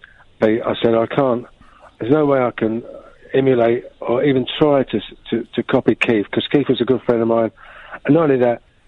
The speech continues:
there's only one drummer for The Who, and always will be only one drummer for The Who, and that's Keith Moon in my book, right?" I said, "But," you know, I said, "I couldn't copy anything he does, I'm not going to, but," you know. And he said, "Well, look, in many ways, 'cause Keith, we now, 'cause Keith's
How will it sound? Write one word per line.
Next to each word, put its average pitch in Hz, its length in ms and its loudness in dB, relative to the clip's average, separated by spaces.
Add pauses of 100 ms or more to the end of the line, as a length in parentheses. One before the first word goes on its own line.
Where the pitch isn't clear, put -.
there's 131 160 2
only 165 160 2
one 127 200 2
drummer 113 260 0
for 113 140 -4
The 107 80 0
Who, 113 160 2
and 113 80 0
always 139 240 4
will 131 160 4
be 120 140 2
only 113 220 2
one 107 180 2
drummer 107 260 0
for - 140 -6
The 104 80 0
Who, 104 260 0
and 120 100 2
that's 120 180 0
Keith - 240 0
Moon 104 260 0
in 104 60 -2
my 110 180 2
book, 101 260 -4 (180)
right?" 113 200 0
I 117 120 -8
said, 120 140 0
"But," 131 160 -2 (600)
you 135 100 2
know, 120 100 2
I 113 120 -2
said, 135 140 2
"I 127 200 -2
couldn't 139 340 0
copy 120 280 0
anything 131 360 0
he 117 100 2
does, 117 300 -2
I'm 117 120 0
not 131 140 0
going 120 220 0
to, 107 160 0
but," 117 180 -2 (200)
you 127 80 4
know. 113 160 0 (440)
And 127 140 2
he 156 160 0
said, 127 100 0
"Well, 135 120 2
look, 127 200 -4 (480)
in 127 120 4
many 160 200 4
ways, 113 340 2
'cause 127 220 -2
Keith, 135 160 2 (640)
we 123 100 2
now, 139 300 2
'cause - 220 -8
Keith's 135 260 0